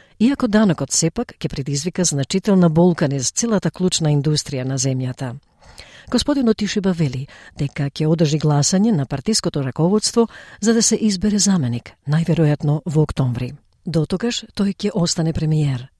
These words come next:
Можни кандидати за негова замена се министерот за земјоделство Шинџиро Коизуми, како и ултраконзервативниот поранешен министер за економска безбедност Санае Такаичи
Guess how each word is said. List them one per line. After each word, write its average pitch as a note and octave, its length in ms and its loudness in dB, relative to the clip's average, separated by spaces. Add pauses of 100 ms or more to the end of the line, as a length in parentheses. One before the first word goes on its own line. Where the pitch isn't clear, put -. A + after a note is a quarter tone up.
(340)
Можни F#3+ 320 2
кандидати D#3 520 -2
за C#3+ 140 0
негова D3+ 320 2
замена E3+ 480 2 (200)
се - 160 -2
министерот G3+ 480 2
за E3 120 0
земјоделство E3+ 760 0
Шинџиро F3+ 520 2
Коизуми, D#3+ 680 4 (320)
како D3+ 240 -4
и C3+ 160 -4
ултраконзервативниот D3+ 1040 -2
поранешен C#3 500 -2
министер D#3 380 0
за B2 140 -6
економска F#3 540 -2
безбедност F3 680 -2
Санае F#3+ 460 2
Такаичи F#3 680 -4